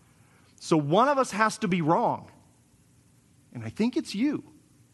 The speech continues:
Right? 'Cause it's not gonna be me, 'cause I like doing this. Uh, you know?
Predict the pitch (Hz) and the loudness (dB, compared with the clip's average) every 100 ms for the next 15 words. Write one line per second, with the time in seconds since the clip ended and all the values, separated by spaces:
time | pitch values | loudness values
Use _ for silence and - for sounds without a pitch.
0 | _ _ - - _ _ _ _ 156 196 | _ _ -20 -20 _ _ _ _ 2 2
1 | 220 202 170 160 233 180 196 180 180 156 | 2 0 2 4 4 4 0 2 0 2
2 | 220 208 190 185 180 208 196 165 156 240 | 2 2 0 2 4 4 2 0 -2 0
3 | 143 120 113 - - - - - 180 180 | 0 -2 -6 -10 -16 -18 0 4 4 2
4 | 247 214 196 262 | 0 2 4 2